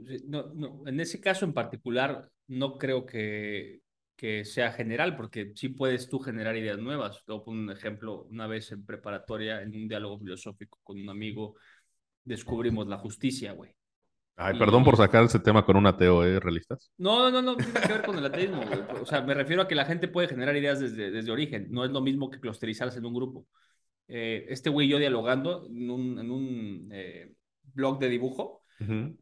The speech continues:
Speaker 1: mapeamos el proceso de distribución, le llamamos proceso de, eh, proporcionalidad natural social.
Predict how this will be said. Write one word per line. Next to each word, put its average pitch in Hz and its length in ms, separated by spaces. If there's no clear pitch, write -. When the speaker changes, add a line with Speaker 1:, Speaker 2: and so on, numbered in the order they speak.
Speaker 1:
mapeamos 139 640
el 113 120
proceso 131 500
de 113 100
distribución, 120 720
le 123 100
llamamos 147 680
proceso 143 500
de, 156 500
eh, 123 500
proporcionalidad 135 1160
natural 135 880
social. 117 580